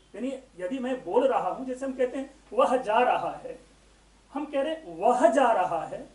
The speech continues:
"वह जा रहा है", वह जा रहा है। एक ही तरह से अगर हम करते हैं तो एक ही वाक्य के तीन विभिन्न अभिव्यक्ति निकल कर आ रही है। तो उन्होंने अपने वाक्यों के प्रदर्शन में किस प्रकार की अभिव्यक्ति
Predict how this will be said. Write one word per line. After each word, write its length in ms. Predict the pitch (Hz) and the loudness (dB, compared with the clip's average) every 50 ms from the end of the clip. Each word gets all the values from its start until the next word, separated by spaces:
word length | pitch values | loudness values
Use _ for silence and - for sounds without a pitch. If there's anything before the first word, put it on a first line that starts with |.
| _ _ _ _ 170 | _ _ _ _ -6
"वह 260 | 175 233 254 - - | -2 0 0 0 0
जा 500 | - - - - - 185 185 202 247 285 | -2 -6 -10 -12 -4 2 6 6 8 8
रहा 380 | - 262 - - 190 170 160 170 | 6 6 4 2 0 -2 -2 -4
है", 320 | - 196 202 - - _ _ _ _ _ - | -6 -8 -12 -12 -16 _ _ _ _ _ -2
वह 240 | 208 247 254 254 247 | 0 2 2 2 2
जा 220 | 247 240 247 262 | 2 2 2 2
रहा 560 | - - - 170 180 185 - - 262 247 - | 2 0 2 2 2 4 6 8 8 8 8
है। 300 | - - - - - - - _ _ _ _ _ _ _ _ _ _ _ - | 6 4 -2 -8 -10 -14 -20 _ _ _ _ _ _ _ _ _ _ _ -6
एक 140 | 262 285 277 | -6 -6 -4
ही 140 | - - 427 | -4 -6 -6
तरह 200 | - 262 247 240 | -2 -2 -2 -2
से 140 | 240 - 262 | -2 -2 -4
अगर 140 | 240 247 - | -4 -4 -4
हम 100 | 233 233 | -6 -6
करते 260 | 226 214 214 - 269 | -6 -6 -6 -6 -8
हैं 80 | 285 | -8
तो 60 | 330 247 | -8 -8
एक 120 | 220 - | -8 -8
ही 80 | 269 262 | -8 -6
वाक्य 240 | 311 294 - - | -6 -8 -8 -10
के 140 | 214 - 254 | -10 -8 -8
तीन 280 | 262 - - 233 240 233 | -8 -8 -10 -12 -12 -12
विभिन्न 320 | - 160 160 185 240 262 | -12 -12 -8 -4 -4 -4
अभिव्यक्ति 540 | 254 254 - - 185 190 254 269 - - 202 | -4 -4 -8 -10 -6 -6 -6 -6 -6 -8 -12
निकल 260 | 165 165 - 170 156 | -12 -10 -10 -10 -10
कर 160 | 143 - 151 | -10 -10 -10
आ 80 | 156 160 | -8 -10
रही 280 | 160 156 151 160 170 165 | -10 -10 -10 -10 -10 -10
है। 200 | 208 277 - - - _ _ - - _ _ | -10 -12 -14 -16 -20 _ _ -20 -20 _ _
तो 80 | 330 311 | 0 0
उन्होंने 420 | 269 247 254 247 311 370 370 349 | 0 0 2 4 4 4 4 2
अपने 260 | 311 269 262 - 302 | 0 0 0 0 0
वाक्यों 380 | 269 226 214 214 - - 311 320 | 0 0 0 -2 -2 -4 -4 -4
के 120 | - 311 | -4 -4
प्रदर्शन 500 | 262 - 208 196 208 247 254 - 294 294 | -4 -4 -4 -4 -4 -4 -4 -4 -4 -4
में 180 | 269 277 277 262 | -4 -4 -6 -6
किस 140 | 254 240 - | -10 -12 -12
प्रकार 360 | - 226 180 - 226 240 262 | -10 -10 -4 -2 -2 -2 -2
की 120 | 254 262 | -2 -4
अभिव्यक्ति 420 | 233 185 185 180 196 208 - - | -6 -6 -6 -8 -8 -8 -8 -8